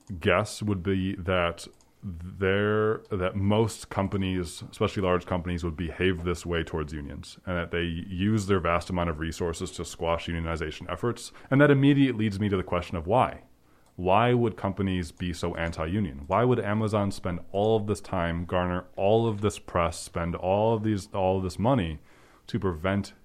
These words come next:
unionization efforts? Now, if you look at the language of what they sent to their employees, they were saying, "Well,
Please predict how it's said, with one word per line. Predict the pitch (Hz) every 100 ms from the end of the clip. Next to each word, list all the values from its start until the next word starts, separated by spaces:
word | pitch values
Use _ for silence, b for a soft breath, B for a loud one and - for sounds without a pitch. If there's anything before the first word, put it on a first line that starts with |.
| -
unionization | 92 90 87 87 78 73 - -
efforts? | 82 71 - - - b b b b b b
Now, | 117 110 113
if | 101
you | 104
look | 104 127 127
at | 127 113 117 98
the | 92
language | 87 101 120 107 95 87 92
of | 85
what | 92 -
they | 87
sent | - 87 82
to | -
their | 82
employees, | 80 76 80 98 175 123 95
they | 101
were | 95 90
saying, | - 95 90 90 - b b b b
"Well, | 135 104 92 -